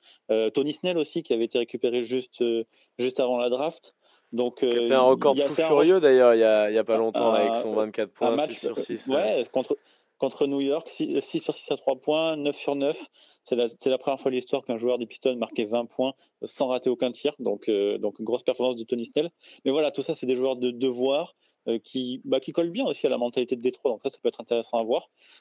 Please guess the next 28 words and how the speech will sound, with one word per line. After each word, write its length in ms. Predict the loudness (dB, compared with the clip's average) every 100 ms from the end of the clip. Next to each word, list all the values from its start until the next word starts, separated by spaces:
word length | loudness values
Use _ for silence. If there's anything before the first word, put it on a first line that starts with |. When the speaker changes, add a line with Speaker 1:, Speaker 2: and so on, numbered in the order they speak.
| -2
Speaker 1:
euh, 120 | -2
qui 160 | -2 -4
viennent 180 | -4 -4
soutenir 420 | -8 -4 -4 -2
les 100 | -4
stars 320 | 0 -2 -2
que 80 | -8
sont, 400 | -4 -4 -2 -2
euh, 160 | -4 -4
Blake 360 | -4 -4 -6
Griffin 360 | -8 -10 -6 -4
et 160 | -2
à 100 | -2
un 120 | -4 -6
degré 240 | -4 -4
moindre, 380 | -2 -4 -2 -6
euh, 60 | -6 _ _
Drummond 360 | -6 -4 -2 -4
et 100 | -2
Jackson. 340 | -4 -2 -6 -6 _ _ _
Mais, 240 | -4 -2 0
euh, 280 | 0 0 0
le 220 | -2 -2
roster 320 | -2 -2 -4
de 100 | -2
Détroit 320 | -4 0 -2
est 40 | 0
construit, 380 | -2 -2 -4